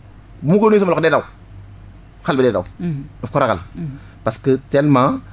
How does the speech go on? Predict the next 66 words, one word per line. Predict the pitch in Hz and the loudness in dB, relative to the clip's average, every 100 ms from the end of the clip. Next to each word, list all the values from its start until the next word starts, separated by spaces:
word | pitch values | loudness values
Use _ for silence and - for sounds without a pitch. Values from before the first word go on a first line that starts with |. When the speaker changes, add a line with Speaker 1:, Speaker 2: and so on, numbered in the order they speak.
| - | -12
Speaker 1:
da | - | -6
ko | 127 143 | 0 2
doon, | 139 139 135 | 4 4 4
euh, | 131 123 120 | 4 4 2
da | 123 | 2
ko | 139 | 2
doon | 135 131 | 2 2
comme | 123 143 | 2 2
ni, | 139 135 | 4 2
comme | 147 139 123 | 0 2 2
da | |
ko | 143 | 2
doon | 143 135 | 0 0
tro-, | 123 | 0
da | 107 | 0
ko | 123 | 0
doon, | 135 | 0
da | 123 | 0
ko | 143 | 0
doon | |
Speaker 2:
Da | 139 | 0
ko | 139 | 2
doon | 123 | 2
Speaker 1:
tiital. | - - | 4 2
Speaker 2:
choqué | 220 240 | 0 0
Speaker 1:
Da | |
ko | - | 2
Speaker 2:
daal. | 151 | 0
Speaker 1:
doon | 135 | 0
choqué | - 170 | -2 -2
quoi. | 170 101 82 - | 0 -2 -2 -6
Speaker 2:
Mhm, | |
mhm. | 190 160 156 | -6 -6 -8
Speaker 1:
Ba | - 131 | -4 0
benn | 156 156 | 2 2
jour | 131 | 2
sax | 131 160 | 0 -2
papa | - 135 | -2 -2
ji | 139 131 120 - - | 2 0 0 -2 0
tuuti | 160 | 2
mu | 151 131 - | 2 2 0
dóor | 127 147 | 2 2
ko | - | 2
parce | - 123 | -2 -2
que | |
lu | 127 120 | -2 0
tax, | 131 | 0
lu | 139 139 | 0 0
tax, | 135 | 0
lu | 113 | 0
tax | 139 139 | -2 -2
xale | 123 | -2
bi | 120 | 0
daw | 113 117 | 2 2
ak | 110 | 4
yooyu. | 110 87 - - - - - - | 2 0 -6 -20 -20 -20 -18 -8
Juste | 120 208 - | -2 -2 -2
pour | 190 | 0
dire | 202 | 0
que | 185 170 208 - | 2 0 0 -6
yooyu | 143 202 220 | 2 4 6
yëpp | 240 | 4
da | - | 2
nga | 185 | 2
koy | 185 | 4
dund, | 160 123 104 | 4 4 2